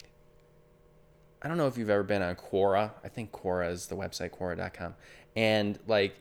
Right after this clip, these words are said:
you know, you just go down the rabbit hole. I guess it's like Yahoo Answers or any, anything like that. But, like, I'm reading about elk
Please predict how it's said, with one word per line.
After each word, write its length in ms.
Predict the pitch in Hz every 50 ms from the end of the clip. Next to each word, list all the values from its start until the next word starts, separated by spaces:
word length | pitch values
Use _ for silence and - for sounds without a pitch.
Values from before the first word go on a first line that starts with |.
| -
you 140 | - 196 202
know, 80 | 135 117
you 80 | 135
just 180 | 143 151 147 -
go 140 | - 151 147
down 160 | 143 143 147
the 80 | 135 120
rabbit 300 | 127 123 135 113 98 92
hole. 120 | 98 87
I 80 | 104 135
guess 160 | 196 208 151
it's 80 | 117
like 200 | 120 110 98 92
Yahoo 340 | 104 95 92 95 104 101 95
Answers 340 | 92 92 98 - 101 98 95
or 80 | 98 98
any, 280 | 98 98 95 92 - -
anything 320 | 107 110 107 101 - 95
like 240 | 92 87 90 92 -
that. 260 | - 104 98 90 - - - - - _ _ _ _ _ _ _ _ _ _ _ _ _ _ - - -
But, 160 | - 117 98
like, 280 | 104 107 101 92 - - - - - - - -
I'm 100 | - 98
reading 220 | 101 113 120 113 104
about 280 | 98 95 92 - - -
elk 420 | 139 147 143 139 139 135 - -